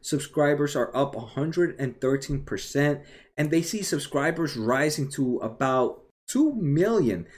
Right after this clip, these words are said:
two point one million at the end of twenty twenty-one. So they just finished their twenty twenty fiscal year. As we can see, this was quarter four. So see, we can see already what's amazing.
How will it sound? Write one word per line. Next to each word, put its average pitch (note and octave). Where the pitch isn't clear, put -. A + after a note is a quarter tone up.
two B3+
point G#3
one D#3+
million B2+
at C3
the -
end B2
of B2
twenty G2
twenty-one. F2
So -
they E3
just F3
finished E3+
their C3+
twenty C3+
twenty B2
fiscal B2
year. B2+
As -
we A2+
can A2+
see, A#2
this A2+
was A#2+
quarter B2
four. A2+
So F#3
see, G3+
we G#3
can C#4
see A#3+
already G#3
what's C3
amazing. C#3